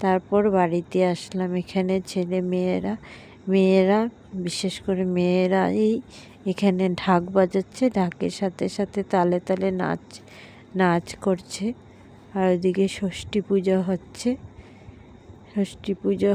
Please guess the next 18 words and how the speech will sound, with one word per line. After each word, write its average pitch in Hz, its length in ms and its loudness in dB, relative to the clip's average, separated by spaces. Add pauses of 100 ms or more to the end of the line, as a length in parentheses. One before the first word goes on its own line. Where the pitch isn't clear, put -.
হয়ে 196 300 4
গেলে 214 280 6 (120)
আজকের 190 600 0
মতন 190 440 0 (800)
পুজোটা 190 500 2 (160)
শেষ। 202 280 0 (1600)
তারপর 208 440 2
বাড়িতে 185 480 4 (100)
এসে 196 260 0 (140)
আপনাদের 185 440 0 (100)
সঙ্গে 202 320 0
কাপড়গুলো 180 800 0
শেয়ার 180 400 2 (140)
করব, 185 280 -2 (720)
কি 196 140 0 (100)
কি 196 160 0
কাপড় 185 520 0
কিনেছি। 185 540 -2